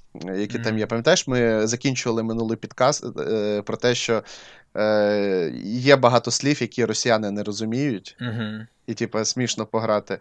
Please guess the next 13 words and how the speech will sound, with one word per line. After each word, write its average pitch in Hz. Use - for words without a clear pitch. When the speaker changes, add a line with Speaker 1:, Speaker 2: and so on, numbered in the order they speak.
Speaker 1:
Я 123
трохи 127
думав 135
про 120
ці -
слова. 110
Е, 85
я, 120
наприклад, 120
от 110
згадував 117
там 101
оцей, -